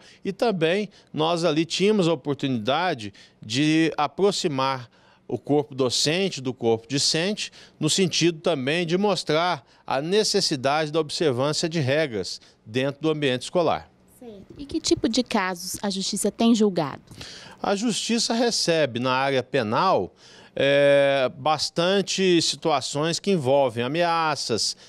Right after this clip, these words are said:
Speaker 1: lesões. E no cunho, é, civil, nós recebemos indenizações por danos morais, enfim, demandas correlatas a essas relações.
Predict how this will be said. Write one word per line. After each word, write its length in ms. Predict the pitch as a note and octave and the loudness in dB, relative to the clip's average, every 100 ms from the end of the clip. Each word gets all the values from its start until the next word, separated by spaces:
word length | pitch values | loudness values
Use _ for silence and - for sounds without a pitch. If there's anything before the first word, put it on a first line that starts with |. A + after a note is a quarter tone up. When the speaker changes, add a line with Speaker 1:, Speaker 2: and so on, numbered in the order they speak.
| _ | _
Speaker 1:
lesões. 960 | - D3 D3 C#3+ D#3 D#3 C3+ A2+ - - - - - - | -2 0 0 0 0 0 -2 -2 -6 -8 -18 -20 -12 0
E 240 | E3 F#3+ | 4 4
no 180 | G#3 G3 | 4 2
cunho, 840 | - D#3 E3 D#3+ C#3 B2 G2 E2+ - - - - | 0 0 2 4 4 4 2 0 -8 -20 -20 -6
é, 280 | - A#2+ A#2+ | 0 0 2
civil, 800 | A2+ - C#3 G#2+ B2 G3+ D#3+ F#2 _ _ _ _ - | 0 0 0 -2 2 4 2 0 _ _ _ _ -4
nós 300 | C#3 D#3+ C#3 | -2 0 -2
recebemos 1000 | E3+ D#3+ F#3+ D3+ C#3+ D#3+ D3 A2+ - - | -2 0 0 0 0 0 0 -2 -4 -4
indenizações 1300 | B2+ C#3+ D3 C3+ D#3 - D#3 D3+ D3 C#3 C3 - - - - - | 0 0 0 0 -2 -2 0 2 2 0 -2 -4 -8 -20 -20 -14
por 200 | - A#2 | -2 0
danos 320 | G#2+ A2 A2+ A#2+ | 2 0 0 -2
morais, 640 | D#3+ E3 C#3 C3+ C#3 - | 0 2 2 0 -2 -8
enfim, 540 | - F#3+ - D#3+ B2+ G2+ - _ | -6 -6 -4 -2 0 -2 -10 _
demandas 600 | D#3 G#3+ F3+ E3 E3+ E3 | -2 0 2 0 0 -4
correlatas 840 | - F#3 E3 D3 B2+ C#3+ - D#3 - | -2 0 2 2 2 0 -4 -6 -2
a 220 | D#3 D3+ | 0 2
essas 380 | C#3+ C#3+ D3+ C#3 | 0 -2 -4 -2
relações. 760 | D3+ D#3+ D#3 - F2 - - | 0 0 -2 -6 -8 -8 -16